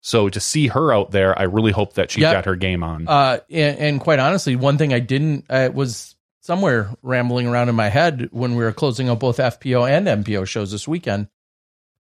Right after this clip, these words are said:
Speaker 2: For what it's worth, for a little while, Katrina was unbeatable at Smuggler's Notch.
Speaker 1: Yeah.
Speaker 2: I think she
Speaker 1: She was
Speaker 2: won
Speaker 1: like
Speaker 2: there, like,
Speaker 1: Ricky.
Speaker 2: four times in a row.
Speaker 1: It was like her and
Speaker 2: Uh,
Speaker 1: Ricky.
Speaker 2: and now the fields always had varied and da, da, da, but when she went there,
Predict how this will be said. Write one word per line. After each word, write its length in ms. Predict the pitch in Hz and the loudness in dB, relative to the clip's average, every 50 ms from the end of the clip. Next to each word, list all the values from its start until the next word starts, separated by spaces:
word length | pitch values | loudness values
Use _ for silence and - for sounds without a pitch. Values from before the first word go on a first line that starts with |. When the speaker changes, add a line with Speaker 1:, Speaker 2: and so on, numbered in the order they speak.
| _ _ _ _ _ _ _ _ _ _ _ _ _ 156 147 - - - 160 - _ | _ _ _ _ _ _ _ _ _ _ _ _ _ -20 -20 -20 -20 -20 -20 -18 _
Speaker 2:
For 80 | - 185 | -2 0
what 200 | 165 180 233 220 | 2 4 6 6
it's 180 | 180 160 - - | 4 2 0 0
worth, 560 | 190 196 139 110 104 101 - - - - _ _ _ _ _ _ _ _ _ _ _ _ _ _ _ _ _ _ _ _ _ _ | 2 2 4 2 2 -2 -8 -14 -18 -20 _ _ _ _ _ _ _ _ _ _ _ _ _ _ _ _ _ _ _ _ _ _
for 120 | 175 170 | 0 0
a 60 | 156 | 2
little 220 | 156 208 254 262 147 | 4 4 4 6 6
while, 240 | 139 165 156 110 | 6 6 4 4
Katrina 520 | - - - 135 - - 190 208 233 202 127 | 2 -2 -4 -6 -2 0 0 2 2 4 2
was 200 | 120 123 117 123 | 2 2 2 2
unbeatable 720 | 131 127 117 104 123 139 160 143 - 98 87 78 - - _ _ _ _ 123 | 2 2 2 0 0 0 0 0 0 -2 -4 -4 -6 -12 _ _ _ _ -8
at 160 | 117 117 113 | -8 -8 -6
Smuggler's 460 | - 135 123 113 95 107 98 90 92 | -4 -4 -4 -2 -2 -4 -8 -6 -4
Notch. 300 | 120 127 113 - - - | -4 -4 -4 -4 -4 -2
Speaker 1:
Yeah. 140 | 123 143 220 | 0 0 0
Speaker 2:
I 20 | |
think 220 | 247 - 175 196 - | 0 0 0 0 0
she 160 | - - 208 | 0 0 0
Speaker 1:
She 60 | 190 | 0
was 100 | 208 - | 2 2
Speaker 2:
won 120 | 208 180 | 2 2
Speaker 1:
like 20 | 170 143 | 2 2
Speaker 2:
there, 100 | 165 208 | 2 2
like, 80 | - 117 131 | 4 4 2
Speaker 1:
Ricky. 120 | 110 92 87 | 2 0 -2
Speaker 2:
four 420 | - - 151 143 143 151 151 147 | -4 -4 -4 -2 0 0 0 0
times 520 | 139 - - 156 139 139 139 139 135 120 127 | -2 -4 -6 -4 -2 -2 0 0 -2 -2 -2
in 80 | 127 117 | -2 -2
a 60 | 110 | -2
row. 520 | 110 123 156 170 139 101 95 98 104 - _ _ | 0 2 4 4 4 4 2 0 -2 -6 _ _
Speaker 1:
It 60 | - 113 | -6 -4
was 120 | 117 117 | 0 2
like 140 | 151 156 - | 2 2 4
her 60 | - 139 | 4 4
and 140 | 139 131 127 | 6 6 6
Speaker 2:
Uh, 80 | 123 | 4
Speaker 1:
Ricky. 160 | 165 196 - | 4 2 2
Speaker 2:
and 80 | 170 160 | 4 4
now 120 | 156 147 | 4 4
the 100 | 139 135 | 4 2
fields 360 | 127 - 175 165 160 151 135 143 | 2 2 4 4 4 4 4 4
always 280 | 131 120 120 117 107 | 4 4 4 2 2
had 120 | 135 123 117 | 0 0 2
varied 360 | 147 180 180 180 180 175 160 | 2 4 4 6 6 6 6
and 80 | 147 135 | 6 6
da, 140 | 131 131 127 | 6 6 6
da, 60 | 131 | 6
da, 120 | 147 151 135 | 6 6 6
but 140 | 123 117 | 4 4
when 140 | 123 143 135 | 4 4 4
she 140 | - - 135 | 4 4 4
went 260 | 120 151 202 226 208 | 4 6 4 4 4
there, 320 | - 120 110 110 107 104 | 4 4 4 4 2 0